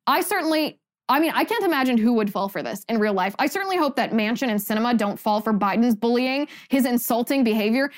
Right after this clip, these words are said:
In fact, I would think, based on human nature, that they would be less likely to want to abolish the filibuster in the Senate to push through this federal takeover of elections that Biden claims is about voter, voting rights, which it's not. I would think and hope that this would make Manchin and Sinema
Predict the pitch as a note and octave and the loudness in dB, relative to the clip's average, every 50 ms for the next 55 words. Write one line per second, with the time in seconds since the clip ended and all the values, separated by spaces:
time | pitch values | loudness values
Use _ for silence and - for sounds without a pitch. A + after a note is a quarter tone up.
0 | - - C4 C4 D#4+ D4 - - B3+ C4 D4+ D4 B3+ - - F#4 G#4+ G#4+ E4+ C4 | -6 -2 0 2 2 2 0 0 0 2 2 2 0 -2 -4 -4 -2 0 0 -2
1 | - - C4 D4 C#4 D#4+ C4+ A#3+ - D4+ D4+ C#4 A#3 G#3 G#3 A3 B3 - E4 E4+ | 0 0 -2 -2 0 0 -2 0 0 0 0 0 0 0 0 -2 -2 -2 -2 -2
2 | E4+ - - - - C4+ B3 D#4 D#4 D#4 C#4 A#3+ C4+ A#3 A#3 A#3+ C4+ D4+ F#4+ - | -2 -4 -10 -4 0 2 2 2 4 2 4 4 4 4 4 4 2 2 0 -2
3 | - - D#4 D#4 D4+ D#4+ - C4 A#3+ A3 G#3+ A#3 A#3+ - _ _ - C4+ C4 C#4 | -2 -2 0 0 0 0 0 0 0 2 2 0 -2 -6 _ _ 0 0 2 2
4 | C4+ A#3 C#4+ B3 A3 B3 A#3 B3+ C4+ - - B3 - C4 A#3+ A#3+ A3 G#3+ G3+ - | 2 2 2 2 4 2 2 2 0 -2 -4 -4 -2 0 0 2 2 0 0 0
5 | - A3 G#3+ G3+ G3 G3 - - A3+ G3 F#3+ F#3+ G3 - - - _ _ _ _ | -2 -2 -2 -2 -2 -4 -2 -2 -2 0 0 -2 -4 -4 -8 -14 _ _ _ _
6 | B3 A#3 - C#4+ C#4+ C#4 - - C4+ B3+ A#3+ G3+ G3+ - - A#3 A3+ A#3 A3+ A3 | -4 -2 0 0 0 -2 -2 -2 0 0 2 0 0 -2 -2 0 0 0 0 0
7 | - A#3 G#3+ A3+ G#3+ G#3+ G#3+ F#3+ G3+ G3 F#3+ G3 G3 - - G#3 G3 G3+ G3+ G#3 | -2 -2 -2 0 0 0 0 -2 -2 -2 -2 -2 -4 -4 -4 -4 -2 -2 -2 -2
8 | F#3+ F#3 G3+ G3 G3 G3+ G3+ G3+ F#3+ - - - - - G#3 G#3 G#3 G#3 G#3 G3+ | -2 0 0 0 0 0 0 -2 -4 -4 -8 -8 -4 -2 -2 0 0 0 0 0
9 | G#3 F#3+ - G3 F#3+ F#3+ - F#3 F3 - G#3 G3 G3+ G3+ - - G3+ A3+ G#3+ G3+ | -2 -2 0 0 -2 -2 -2 -4 -2 -2 0 0 0 -2 -2 -2 -2 0 0 0
10 | G3 F#3+ F#3 F#3+ G3+ A#3 - - G#3 G3+ F#3+ F3+ - G3+ G3 G3 G3+ G#3+ - - | -2 -2 -2 -2 -2 -4 -4 -4 -6 -6 -6 -8 -6 -4 -2 -2 -2 -4 -6 -10
11 | - - - - _ - C4 D#4 F#4+ A4 G#4 F#4+ C4 G3+ - - C4+ C#4 G#3+ G3+ | -18 -20 -20 -12 _ 0 2 2 4 2 2 2 0 0 0 -2 -2 -2 -2 -4
12 | - - A3 G#3 - - B3 A#3 G3 - - _ - - _ B3+ B3 D4 F4 F4+ | -4 -4 -4 -4 -2 -2 -2 -2 -2 -4 -8 _ -20 -8 _ 0 2 2 2 2
13 | F#4+ D4+ D#4+ C#4 A#3+ A#3 A#3+ A#3 C4 - C#4+ B3 A3 G3+ - - A#3 A#3 A3+ G#3+ | 2 2 2 2 2 0 0 0 0 -2 -2 -2 -2 -2 -2 -2 0 0 2 0
14 | G3 G3+ | 0 -2